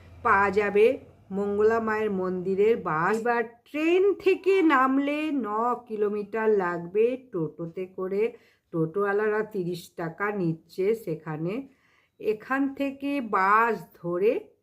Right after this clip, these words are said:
যেতে হবে মঙ্গলা মায়ের মন্দির বা কৃষ্ণকালী মায়ের মন্দির, কিন্তু সেখানে গিয়ে ওভারব্রিজ, হাই রোড ধরে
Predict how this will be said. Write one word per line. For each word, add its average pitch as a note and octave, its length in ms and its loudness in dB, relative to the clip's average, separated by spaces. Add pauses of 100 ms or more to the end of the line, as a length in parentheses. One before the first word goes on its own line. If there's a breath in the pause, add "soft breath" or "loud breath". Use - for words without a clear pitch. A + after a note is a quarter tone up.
(340)
যেতে F3 300 -6 (120)
হবে F3+ 260 0 (440)
মঙ্গলা D#3 460 -4
মায়ের E3 300 -4 (760)
মন্দির F3+ 460 0 (120)
বা F#3+ 100 2 (160)
কৃষ্ণকালী D4+ 960 0 (160)
মায়ের F3+ 340 0 (120)
মন্দির, D#3 340 -4 (320 soft breath)
কিন্তু D#4 260 -2 (200)
সেখানে C4+ 520 4 (220)
গিয়ে A3 260 2 (560)
ওভারব্রিজ, A3 760 -2 (120)
হাই F3+ 260 0 (120)
রোড G#3+ 260 6 (200)
ধরে E3+ 300 0